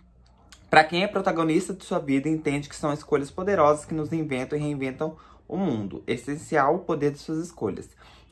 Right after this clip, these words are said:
Gente, ele me lembra dois perfumes importados, mas eu vou falar pra vocês ao decorrer do vídeo, tá? A exuberância da flor de pau-brasil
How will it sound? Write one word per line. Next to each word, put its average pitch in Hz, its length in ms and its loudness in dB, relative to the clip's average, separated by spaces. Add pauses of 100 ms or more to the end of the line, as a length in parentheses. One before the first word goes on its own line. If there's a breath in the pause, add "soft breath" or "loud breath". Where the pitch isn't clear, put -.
Gente, 160 160 0
ele 147 120 0
me 156 80 0
lembra 151 180 2
dois 165 200 0
perfumes 277 300 0
importados, 160 440 0
mas 160 100 0
eu 160 80 -2
vou 156 80 -6
falar 156 140 -4
pra 156 100 -2
vocês 156 420 -4 (560)
ao 123 440 2
decorrer 131 340 -6
do 151 80 -8
vídeo, 107 320 -2
tá? 156 240 2 (560 soft breath)
A - 140 4
exuberância 180 720 4
da 160 140 2
flor 147 280 2
de 139 100 -10
pau-brasil 123 840 2